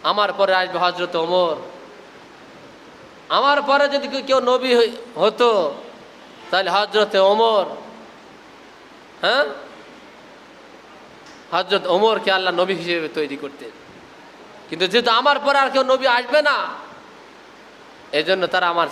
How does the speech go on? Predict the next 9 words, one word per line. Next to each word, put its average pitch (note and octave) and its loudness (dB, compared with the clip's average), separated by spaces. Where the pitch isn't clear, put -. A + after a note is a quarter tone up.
সাহাবী। F#3 -2
হযরত E3 -2
ওমর, F3 2
হযরত F3+ -4
সিদ্দিক G#3+ -4
আকবর G#3+ 0
রাদিয়াল্লাহু A3+ 0
তাআলা A3 2
আনহু, B3+ 2